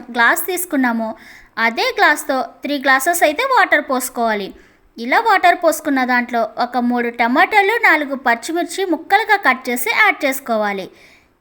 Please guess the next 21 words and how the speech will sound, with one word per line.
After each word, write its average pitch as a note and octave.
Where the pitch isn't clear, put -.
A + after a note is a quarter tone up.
ఇలా B3+
యాడ్ F#4
చేసుకున్న E4+
దాంట్లో A#3+
ఒక A#3+
అర A#3
స్పూన్ B3+
పసుపు, B3
రెండు D4
స్పూన్ల B3+
కారం, D#4
ఒక C#4+
స్పూన్ C4
వంట B3
నూనె G4+
యాడ్ C4
చేసుకొని B3
ఒక్కసారి C4+
కలిపి D4+
మూత A#4+
పెట్టేసుకోవాలి. A3